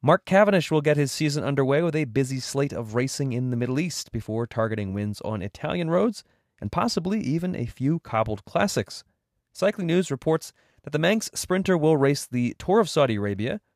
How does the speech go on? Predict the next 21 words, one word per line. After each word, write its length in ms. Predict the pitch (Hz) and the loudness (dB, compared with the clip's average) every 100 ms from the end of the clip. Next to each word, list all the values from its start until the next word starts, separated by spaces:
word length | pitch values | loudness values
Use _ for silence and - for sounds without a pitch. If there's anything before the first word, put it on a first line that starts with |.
| - | -14
the 60 | |
Tour 220 | 104 113 107 | -4 -2 0
of 80 | |
Oman, 420 | 104 101 107 131 - | -2 -2 -2 -2 -4
and 320 | 120 170 196 | -4 -2 -2
the 100 | 120 | -2
U 180 | 110 104 | -2 -2
A 40 | |
E 160 | 98 123 | -4 -6
Tour 320 | - 98 127 - _ - | -8 -8 -8 -10 _ -12
before 260 | 131 196 202 | -4 2 2
returning 360 | 180 190 147 | 2 0 -2
to 100 | 120 | -4
Europe, 320 | 117 165 160 _ _ _ _ | -4 -2 -2 _ _ _ _
where 120 | 139 | 2
he 80 | 170 | 2
expects 420 | 165 - 147 - - | 2 0 0 0 -6
to 100 | 139 | -2
race 260 | 127 - | -2 -2
Tirreno 340 | - 117 110 104 | -6 -4 -2 -4
Adriatico 600 | 98 117 190 208 196 | -4 -2 -2 0 0